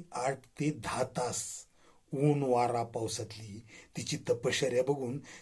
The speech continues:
तिच्या भावाने तिला डोंगर माथ्यावरच एक झोपडी बांधून दिली. अल्पभूधारक शेतकऱ्याची कन्या, घरची परिस्थिती अत्यंत बेताची. थोरल्या भावानं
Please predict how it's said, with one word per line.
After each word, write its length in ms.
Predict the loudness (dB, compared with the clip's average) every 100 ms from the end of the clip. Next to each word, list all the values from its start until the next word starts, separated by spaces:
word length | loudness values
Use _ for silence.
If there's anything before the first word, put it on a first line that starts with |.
| -6
तिच्या 240 | 2 4
भावाने 640 | 4 6 8 8 6 2 -4 -8 4
तिला 140 | 10 12
डोंगर 440 | 12 12 12 12
माथ्यावरच 540 | 12 10 8 6 6
एक 80 | 0
झोपडी 360 | -2 -4 -4 -6
बांधून 340 | -6 -8 -12
दिली. 220 | -16 -18 -20 _ _ _ _ _ _ _ _ _ _ _ _ _ _ _ -20 _ _ -20 -20 -20 2
अल्पभूधारक 800 | 10 12 12 12 12 12 12 12
शेतकऱ्याची 600 | 8 4 6 6 6 2
कन्या, 400 | 0 0 -2 -10 -16 -20 _ -20 -14 6
घरची 360 | 10 10 8
परिस्थिती 720 | 6 8 8 8 0 0 0 0 -4
अत्यंत 480 | -6 4 6 8 6
बेताची. 600 | 4 2 0 -6 -6 -10 _ _ -20 _ _ _ _ _ -20 -20 -14 6
थोरल्या 420 | 10 10 12 12
भावानं 480 | 12 10 8 4